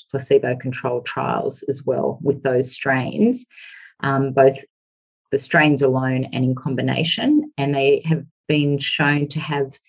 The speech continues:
significant effects on endpoints such as promoting the immune response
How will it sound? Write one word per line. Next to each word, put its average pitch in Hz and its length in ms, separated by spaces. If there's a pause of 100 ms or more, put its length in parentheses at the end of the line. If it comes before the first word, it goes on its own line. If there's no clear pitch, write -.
(220)
significant 160 540
effects - 400
on 135 140
endpoints 131 600
such - 280
as 131 180
promoting 127 800
the 127 60
immune 147 280
response 226 640